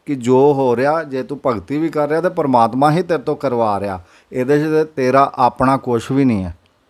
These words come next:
ਤੇ ਦੋਸਤੋ, ਇਦਾਂ ਹੀ ਹੈ, ਤੁਹਾਡੇ ਕਰਮ ਤੇ ਕੁਛ ਸੰਯੋਗ ਮਿਲ ਕੇ ਹੀ ਤੁਹਾਡਾ ਜੀਵਨ ਬਣ ਰਿਹਾ ਵਾ।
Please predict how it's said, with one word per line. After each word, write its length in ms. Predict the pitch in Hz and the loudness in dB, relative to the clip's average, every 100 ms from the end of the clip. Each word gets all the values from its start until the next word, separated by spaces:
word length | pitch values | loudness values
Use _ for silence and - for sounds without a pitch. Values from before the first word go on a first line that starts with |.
| _ _ _ _ _ - | _ _ _ _ _ -8
ਤੇ 80 | |
ਦੋਸਤੋ, 440 | 143 151 151 185 156 | 2 2 2 4 4
ਇਦਾਂ 280 | 139 110 156 | 4 2 2
ਹੀ 120 | 147 | 2
ਹੈ, 260 | 160 175 _ _ _ - | 0 -4 _ _ _ 0
ਤੁਹਾਡੇ 300 | 120 117 127 | 0 2 0
ਕਰਮ 480 | 127 131 143 151 151 _ - | 2 0 2 -2 -8 _ -10
ਤੇ 100 | 113 | -4
ਕੁਛ 300 | 127 123 143 | -2 0 -2
ਸੰਯੋਗ 560 | - 127 117 120 123 | -2 -2 2 2 2
ਮਿਲ 280 | 127 123 120 | 2 2 0
ਕੇ 240 | - 139 131 | 0 -4 -2
ਹੀ 140 | 135 | -2
ਤੁਹਾਡਾ 320 | 117 110 110 | 0 2 2
ਜੀਵਨ 340 | 107 107 107 120 | -2 -4 -2 0
ਬਣ 300 | 120 110 98 | 0 0 0
ਰਿਹਾ 220 | 113 123 | 2 4
ਵਾ। 180 | 131 | 2